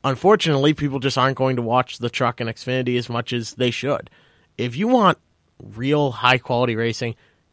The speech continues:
go watch the Truck Series, because those guys are giving it everything they have to try and make a name for themselves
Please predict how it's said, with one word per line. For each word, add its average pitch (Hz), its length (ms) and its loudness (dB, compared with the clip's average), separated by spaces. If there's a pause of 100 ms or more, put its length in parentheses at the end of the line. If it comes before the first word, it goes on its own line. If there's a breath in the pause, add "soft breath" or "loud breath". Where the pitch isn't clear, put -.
go 175 140 6
watch 139 400 4
the 117 80 -8
Truck - 300 -8
Series, - 340 -14 (300 soft breath)
because 135 280 0
those 156 260 2
guys 131 440 4
are 123 100 -2
giving 120 320 -2
it 110 120 -8 (120)
everything 131 540 -2
they 117 100 -2
have 110 300 -4 (140)
to 147 160 -4
try 147 340 2
and 165 140 2
make 123 180 -2
a 127 40 -4
name 107 220 -6
for 107 140 -12
themselves 104 500 -12